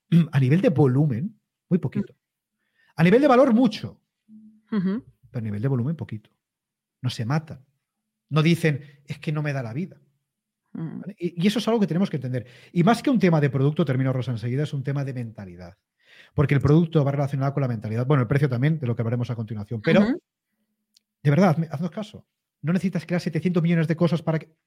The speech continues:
Speaker 1: no. Tienes que generar una mínima transformación.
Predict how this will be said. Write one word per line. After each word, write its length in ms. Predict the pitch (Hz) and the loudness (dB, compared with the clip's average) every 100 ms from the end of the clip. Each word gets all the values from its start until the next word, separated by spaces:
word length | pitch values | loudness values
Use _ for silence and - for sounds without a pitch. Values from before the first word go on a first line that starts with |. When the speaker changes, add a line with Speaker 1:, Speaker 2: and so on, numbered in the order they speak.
| - | -4
Speaker 1:
no. 220 | 170 - _ _ _ _ _ _ _ _ _ | -4 -4 _ _ _ _ _ _ _ _ _
Tienes 160 | 156 160 | -8 -6
que 60 | |
generar 200 | 156 147 | -4 -2
una 100 | 156 | 0
mínima 260 | 165 185 165 | 0 -2 -4
transformación. 640 | 143 139 127 110 - - | -6 -10 -10 -12 -14 -18